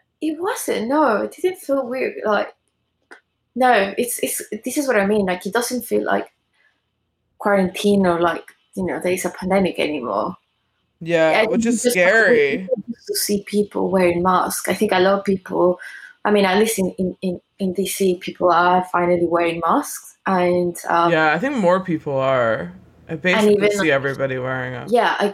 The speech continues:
Speaker 1: I went to a coffee shop and I got a drink to go, and it's just, it just means that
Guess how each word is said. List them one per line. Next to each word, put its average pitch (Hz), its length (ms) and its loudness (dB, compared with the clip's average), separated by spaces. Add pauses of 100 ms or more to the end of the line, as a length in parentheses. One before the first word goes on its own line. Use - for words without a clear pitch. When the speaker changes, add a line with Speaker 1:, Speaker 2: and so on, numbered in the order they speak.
Speaker 1:
I 196 320 0 (360)
went 196 220 2
to 185 80 -4
a 180 40 -4
coffee 185 300 -6
shop 175 420 0
and 175 140 2
I 175 80 2
got 180 340 0
a 180 300 2
drink 190 340 -2
to 175 120 -6
go, 170 540 2 (140)
and 165 500 -2 (1120)
it's 202 160 2
just, 214 260 0
it 214 60 2
just 240 240 2
means 220 240 4
that 170 300 -2